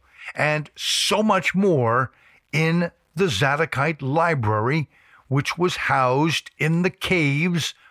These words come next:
of the Dead Sea area, referred to as the Dead Sea Scrolls. The numerous House of Tzedok scrolls,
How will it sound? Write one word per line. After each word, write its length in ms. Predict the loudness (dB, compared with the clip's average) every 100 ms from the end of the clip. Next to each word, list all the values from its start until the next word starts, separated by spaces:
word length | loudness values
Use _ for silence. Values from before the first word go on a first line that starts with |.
| -12 -2
of 380 | 0 0 -2 -2
the 120 | -2
Dead 360 | 0 0 0
Sea 560 | -2 -2 0 0 0 -2 0
area, 640 | 2 2 2 2 0 -4 _ _ _ -4
referred 420 | -2 0 0 0
to 160 | 0 0
as 240 | 0 -2
the 300 | -2 -2 -2 -6 -2
Dead 260 | 0 0
Sea 240 | -2 -2 -2
Scrolls. 760 | -2 0 2 2 0 -4 -10 -14 _ _ _ _ _ -12 -2
The 160 | 2
numerous 880 | 4 4 4 2 2 2 2 2 0
House 440 | -2 0 0 0 0
of 160 | 0
Tzedok 560 | -2 -2 0 2 0 0
scrolls, 800 | -4 -2 0 2 2 0 -2